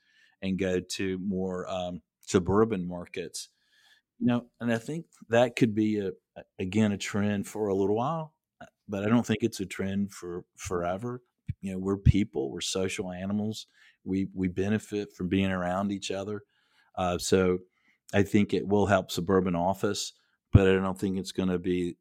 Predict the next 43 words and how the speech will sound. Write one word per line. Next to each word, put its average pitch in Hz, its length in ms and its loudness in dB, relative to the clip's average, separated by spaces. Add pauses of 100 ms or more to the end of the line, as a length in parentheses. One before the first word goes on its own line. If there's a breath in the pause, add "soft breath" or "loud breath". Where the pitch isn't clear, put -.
you 98 120 -4
know, 87 80 -4
the 87 120 -8
panacea 95 680 -2
for 90 320 -2
them. 104 160 -2
I 85 60 -6
don't 92 180 -8
think 92 240 -4 (140)
the 92 120 -6
C 98 260 -2
B 92 140 -2
Ds 92 360 0
are, 87 180 -6 (540)
are, 87 440 -10
are 92 140 -8
gonna 98 280 -2 (260)
start 92 360 -2
to 95 60 -6
be 90 240 -2
empty. 104 460 -2 (360)
You 95 120 -2
know, 87 160 0
I 90 340 -12
think, 90 140 -10 (120)
you 107 120 -4
know, 92 80 0
if 98 60 -4
you 98 100 0
look 101 160 4
at - 100 -2
places 92 460 -2
like 90 320 -4
New 92 100 -2
York, 92 400 4
where 87 220 -4
it's - 200 -8
just - 200 -6
been 92 140 -2
really 87 280 0
scary 98 500 -2
for 85 160 -12
people, 87 520 -8